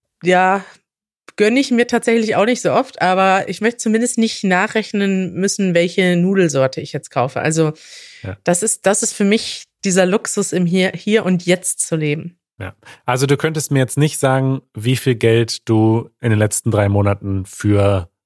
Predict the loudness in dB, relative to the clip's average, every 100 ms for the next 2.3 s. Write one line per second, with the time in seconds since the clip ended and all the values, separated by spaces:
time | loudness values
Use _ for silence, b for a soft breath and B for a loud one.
0 | -4 -4 -2 0 2 2 -2 -10 _ -6
1 | -4 -6 -4 -4 -4 -6 -8 -6 -4 -4
2 | -4 -6